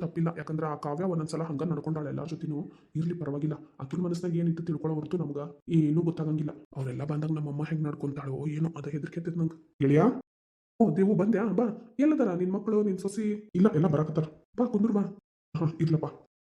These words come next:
ಏ, ಕುಂದ್ರು, ನೀ ಏನ್ ಬೇರೆಯವ್ರ ಮನೆಗ್ ಬಂದಿಯೇನ? ಮತ್ತ ಕಾವ್ಯಾಗೆಲ್ಲ ಆರಾಮಾಗ್ಯದ? ಹ್ಞೂನಪ್ಪ, ಎಲ್ಲ ಆರಾಮಾಗೈತಿ. ಅಷ್ಟ ಆಕಿನ್ ಮನ್ಸಿಗೆ ಸ್ವಲ್ಪ ಘಾಸಿ ಆಗ್ದೇ ಇರೋ ತರ ನೋಡ್ಕೊಳ್ರಿ, ಆದಷ್ಟು ಆಕಿನ ಪ್ರೀತಿಯಿಂದ ನೋಡ್ಕೊಳ್ರಿ ಅಂತ ಹೇಳಿ ಕಳ್ಸ್ಯಾರ. ಆಕಿ ಇಲ್ಲೇನ ಮನೆಗ್ ಬಂದಾಳಲ್ಲ, ಇನ್ನೇನು ಚಿಂತೆ ಮಾಡ್ಬೇಡ. ಮತ್ತ ಅಲ್ಲೇ ಮನ್ಯಾಗ ಹೆಂಗೈತಿ?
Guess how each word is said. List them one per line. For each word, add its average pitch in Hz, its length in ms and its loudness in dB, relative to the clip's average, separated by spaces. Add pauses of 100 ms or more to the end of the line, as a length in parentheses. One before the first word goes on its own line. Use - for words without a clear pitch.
(140)
ಏ, 139 80 0
ಕುಂದ್ರು, 185 420 6
ನೀ 185 80 4
ಏನ್ 165 100 4
ಬೇರೆಯವ್ರ 180 260 2
ಮನೆಗ್ 208 140 2
ಬಂದಿಯೇನ? 165 320 0
ಮತ್ತ - 480 -6
ಕಾವ್ಯಾಗೆಲ್ಲ 185 640 -2
ಆರಾಮಾಗ್ಯದ? 175 380 -2
ಹ್ಞೂನಪ್ಪ, 143 580 0
ಎಲ್ಲ 135 180 -4
ಆರಾಮಾಗೈತಿ. 139 500 -2 (300)
ಅಷ್ಟ - 160 -4
ಆಕಿನ್ 160 280 2
ಮನ್ಸಿಗೆ 147 280 0
ಸ್ವಲ್ಪ - 200 0
ಘಾಸಿ 143 320 0
ಆಗ್ದೇ 151 200 2
ಇರೋ 151 100 2
ತರ 151 140 0
ನೋಡ್ಕೊಳ್ರಿ, 143 560 2 (220)
ಆದಷ್ಟು 151 300 -2
ಆಕಿನ 160 180 2
ಪ್ರೀತಿಯಿಂದ 156 440 4
ನೋಡ್ಕೊಳ್ರಿ 147 340 0
ಅಂತ 139 140 -2
ಹೇಳಿ 139 120 -4
ಕಳ್ಸ್ಯಾರ. 135 260 -4 (240)
ಆಕಿ 160 180 -4
ಇಲ್ಲೇನ 160 160 0
ಮನೆಗ್ 151 240 -2
ಬಂದಾಳಲ್ಲ, 165 320 0 (180)
ಇನ್ನೇನು 147 300 0
ಚಿಂತೆ 175 220 -2
ಮಾಡ್ಬೇಡ. 147 260 0 (320)
ಮತ್ತ 165 160 -2
ಅಲ್ಲೇ 175 200 0
ಮನ್ಯಾಗ 170 220 0
ಹೆಂಗೈತಿ? 175 360 -2